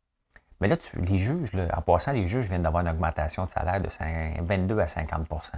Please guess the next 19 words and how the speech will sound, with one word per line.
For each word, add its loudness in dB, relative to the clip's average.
là. -12
Je -18
pense 4
qu'il 2
y 4
en 4
a 4
une 2
couple -2
qui -20
pourrait 0
se -10
payer 0
un 2
cours 0
de 2
bilinguisme, -2
hein. -10
Mais 2